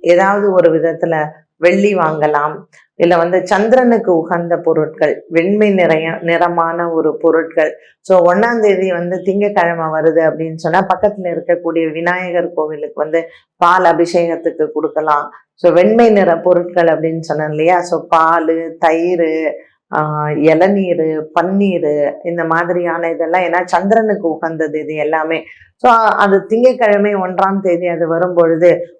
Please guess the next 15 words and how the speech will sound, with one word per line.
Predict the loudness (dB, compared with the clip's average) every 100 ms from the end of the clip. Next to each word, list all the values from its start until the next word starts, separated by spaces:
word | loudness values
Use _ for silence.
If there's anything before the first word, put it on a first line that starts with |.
| 0
குடும்பத்துக்கு | 4 6 4 2 -2 -2
வந்து | -4 -4
அதெல்லாம் | -4 -4 -6 -6
நல்லது. | -6 -4 -4 -6 -8 _ _ _ -2
So | 0 2
செவ்வாய்க்கிழமை | 2 4 2 2 2 2 2 -2 -6 -8 -2
ஒண்ணாம் | 0 0 0 0
தேதி | -2 -4
வந்து | -4 -2 0
செவ்வாய்க்கிழமை | 2 2 2 -2 -2 -4 -6
வருதுன்னு | -4 -4 -4
வச்சுக்கோங்களேன், | -8 -8 -6 -2 0 -2 -6 _ _ -4 0
சகோதர | 2 2 4 4 4 2
சகோதரிகளுக்கு | 0 2 0 0 0 -2 -2 -4
ரொம்ப | -2